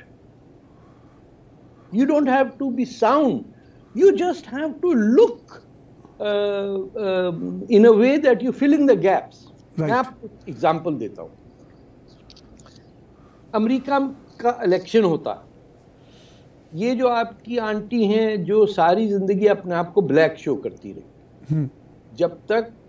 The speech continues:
Speaker 1: अ, अ, कमला हैरिस, अ, अ, vice president के नहीं लड़ी, इन्होंने इडली विडली की कोई जिक्र नहीं की।
Speaker 2: हम्म।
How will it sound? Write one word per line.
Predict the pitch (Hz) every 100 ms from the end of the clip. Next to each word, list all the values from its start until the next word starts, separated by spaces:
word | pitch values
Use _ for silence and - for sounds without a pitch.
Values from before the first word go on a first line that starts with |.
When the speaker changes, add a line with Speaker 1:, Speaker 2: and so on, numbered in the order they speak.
| - - - - - 156
Speaker 1:
अ, |
अ, | 143 139 - 131 127 127 64 62 62 58 58 60 - - -
कमला | 143 175 214
हैरिस, | 160 151 147 214 262 -
अ, | - - - - -
अ, | 147 135 131 120 120 117 - - 127 127 123 117 57 57 55 - - - - -
vice | 120 151 175
president | - 156 170 170 180 226 - -
के | - 180 151 - 185
नहीं | 147 196
लड़ी, | 185 165 208 294 277 - - - 180
इन्होंने | 180 220 240
इडली | 202 165 202 208
विडली | 185 165 196
की | 202
कोई | 220 185
जिक्र | 165 147 127
नहीं | 113 107
की। | - - - -
Speaker 2:
हम्म। | 151